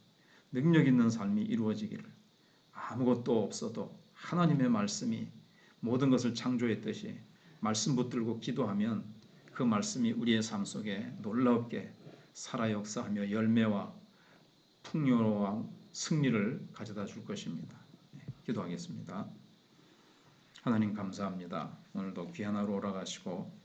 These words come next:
하나님 앞에 나와 주의 보좌 위에 우리가 기도 제목들을 올려드립니다. 세상에 헛되고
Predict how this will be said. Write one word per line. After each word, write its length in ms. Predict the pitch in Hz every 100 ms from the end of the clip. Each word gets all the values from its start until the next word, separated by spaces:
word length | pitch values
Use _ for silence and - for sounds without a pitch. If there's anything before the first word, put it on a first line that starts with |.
| - _ _ _ -
하나님 640 | - 123 117 113 107 104 - - - -
앞에 580 | 120 - 117 110 110 110 - - _ _ _ _
나와 400 | 117 113 113 117
주의 380 | 117 127 117 117
보좌 640 | 120 120 123 120 117 117 - - 120
위에 460 | 123 120 98 - - - _ _ _ _ _ -
우리가 500 | 120 120 113 110 110
기도 240 | 123 123
제목들을 440 | 117 110 107 113
올려드립니다. 760 | 117 117 110 107 101 95 - - - - _
세상에 400 | - 110 117 113
헛되고 800 | 113 113 127 117 120 123 - -